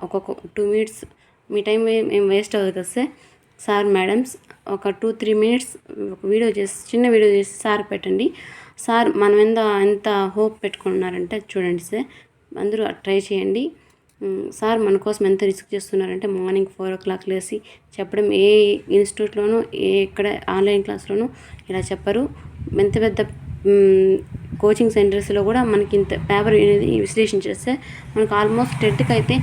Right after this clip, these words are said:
ఉమ్, టెస్ట్ విశ్లేషణ వింటేనే మనకి కవర్ అయిపోతుంది. డీప్ కంటే డీఎస్సీ కాబట్టి, ఉమ్, ఆ, మనం క్లాసెస్ విన్న-, వినాలంట-, వింటాము. టెట్కి అయితే, ఉమ్, almost,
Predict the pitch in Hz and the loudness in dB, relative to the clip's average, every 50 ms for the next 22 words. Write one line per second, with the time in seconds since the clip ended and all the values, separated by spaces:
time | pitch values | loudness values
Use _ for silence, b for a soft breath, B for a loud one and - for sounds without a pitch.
0 | B B B B B - - 202 202 196 - - 214 214 214 - - 269 262 254 | B B B B B 0 2 2 2 2 0 -2 -2 -2 0 0 2 2 2 2
1 | - - 240 233 233 - 226 220 220 214 214 226 226 240 262 262 233 208 208 196 | 2 0 0 0 0 2 2 2 2 2 2 2 2 4 4 4 4 4 2 0
2 | - 196 196 - - - - - 196 196 202 202 202 196 196 190 190 - 190 196 | -2 -4 -4 -4 -6 -8 -8 -4 -2 2 2 2 2 2 -2 -4 -2 0 0 0
3 | 202 233 170 B B B B B - - - 180 214 240 247 247 - - 240 233 | 0 0 -2 B B B B B -18 -12 -4 0 2 2 2 2 0 -2 0 0
4 | 226 220 240 240 202 202 208 214 208 208 - 202 190 196 190 180 208 202 - - | 0 0 0 0 2 4 4 4 4 2 -2 -4 -4 -4 -4 -4 -6 -6 0 2
5 | - - B B B B B B - - - - 107 107 101 104 107 - - - | 2 2 B B B B B B -10 -6 -4 -2 0 0 2 0 0 -2 -6 -12
6 | - - - - 202 202 202 190 190 185 185 185 185 - - - 196 196 196 196 | -16 -12 -2 2 4 6 6 6 4 4 2 0 -2 -2 0 2 4 6 6 4
7 | 190 - 202 208 214 214 208 - 214 196 190 185 180 - - 190 190 190 190 185 | 4 4 2 2 2 2 0 2 4 6 6 4 4 0 -2 0 2 2 4 2
8 | 185 175 - - 190 185 185 175 185 185 202 247 330 339 349 B B B B B | 2 0 -2 -2 0 0 0 0 0 0 2 2 2 0 0 B B B B B
9 | - - - 208 208 220 269 240 254 226 220 226 262 269 262 - - - 202 202 | -10 -4 -4 -4 0 0 0 2 2 2 2 2 0 0 0 -2 0 2 4 6
10 | 196 196 190 185 - 196 208 214 226 233 247 254 247 - | 6 6 4 4 4 4 4 4 4 2 2 0 -2 -4